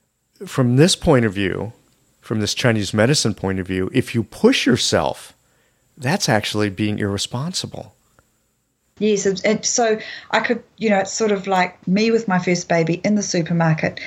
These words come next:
Speaker 2: doing the shopping at three days, thinking I was coping really well.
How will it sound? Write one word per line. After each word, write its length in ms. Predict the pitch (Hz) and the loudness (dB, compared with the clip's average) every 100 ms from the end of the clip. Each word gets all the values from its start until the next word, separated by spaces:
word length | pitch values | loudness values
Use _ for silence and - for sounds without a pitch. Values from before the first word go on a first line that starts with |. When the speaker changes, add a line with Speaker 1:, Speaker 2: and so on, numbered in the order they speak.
| - - - | -12 -14 -4
Speaker 2:
doing 240 | 214 208 | 0 0
the 60 | 190 | 2
shopping 600 | 180 175 165 165 165 160 | 2 2 0 0 0 0
at 160 | - 160 | -2 -6
three 260 | - 180 170 | -2 -2 0
days, 400 | 170 165 160 - | 2 2 0 -4
thinking 340 | 185 180 175 | -4 -4 -2
I 60 | 160 | 0
was 120 | 156 | -2
coping 400 | - 185 180 160 | -2 -2 0 0
really 220 | 160 160 | 2 2
well. 460 | 156 180 170 156 | 2 2 2 0